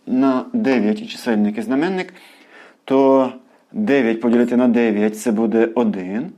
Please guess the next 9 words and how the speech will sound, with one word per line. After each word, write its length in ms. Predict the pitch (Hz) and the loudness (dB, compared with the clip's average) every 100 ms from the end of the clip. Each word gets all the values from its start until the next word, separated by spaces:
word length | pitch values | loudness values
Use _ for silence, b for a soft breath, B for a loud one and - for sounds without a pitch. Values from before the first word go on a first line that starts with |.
| - - _ _ _ _ _ b b b b | -18 -20 _ _ _ _ _ b b b b
Так? 340 | 113 135 180 - B B | -4 -4 -4 -16 B B
Вісімнадцять, 1120 | 110 123 - 151 151 131 - - 120 117 - | -6 -4 0 2 2 0 -4 -4 -2 -4 -10
що 500 | - - 127 120 113 - _ _ _ _ _ _ | -10 -4 0 0 -2 -6 _ _ _ _ _ _
ділиться 520 | 113 104 120 107 104 110 | -6 0 0 0 -4 -4
на 100 | 113 | 0
дев'ять — 460 | 131 143 107 104 | 0 2 0 -2
це 80 | - | -6
буде 240 | 98 101 110 | -8 -6 -6
два. 320 | 107 101 | -4 -4